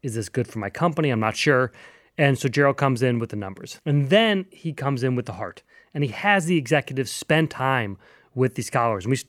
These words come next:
open this podcast by talking about it. When you get a chance to sit at a table with kids and you can see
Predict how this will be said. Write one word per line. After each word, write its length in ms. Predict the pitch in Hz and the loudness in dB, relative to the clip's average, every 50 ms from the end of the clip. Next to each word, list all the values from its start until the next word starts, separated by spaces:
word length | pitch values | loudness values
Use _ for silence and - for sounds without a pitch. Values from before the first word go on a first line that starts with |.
| - - | 0 2
open 300 | 180 165 160 165 139 127 | 2 4 4 4 2 4
this 340 | 123 123 - - - - - _ | 2 2 0 -4 -12 -14 -14 _
podcast 420 | - 156 165 - - 123 110 - | -2 0 0 0 0 -4 -4 -4
by 80 | - 123 | -6 -8
talking 440 | - - 151 175 180 - 139 127 117 | -4 0 2 2 2 2 0 -2 -2
about 220 | 107 104 101 104 | 0 -2 -4 -4
it. 80 | 113 - - - - - - - _ _ _ | -6 -10 -14 -20 -20 -20 -20 -20 _ _ _
When 240 | 120 131 135 139 143 | 0 2 2 4 4
you 460 | 143 156 165 175 170 170 170 175 190 - _ | 4 4 4 6 6 6 4 2 0 -4 _
get 120 | - 151 | -2 -2
a 40 | 143 | -2
chance 280 | 135 - - 151 143 - | -2 -2 -2 -2 -2 -2
to 60 | - | -6
sit 180 | - - 160 139 | -4 -4 -2 0
at 80 | 135 123 | 0 -2
a 80 | 123 117 | -2 -4
table 580 | - 123 139 147 143 120 110 101 95 104 - - | -2 -2 0 0 0 0 -4 -6 -8 -12 -14 -4
with 220 | 135 135 127 - | -4 -4 -4 -2
kids 260 | - 147 147 127 110 | 0 0 0 0 0
and 80 | 117 117 | -2 -2
you 80 | 120 | 0
can 120 | 117 123 110 | 0 -2 -4
see 420 | - - - 151 147 143 131 117 | -4 -2 0 2 2 2 0 -2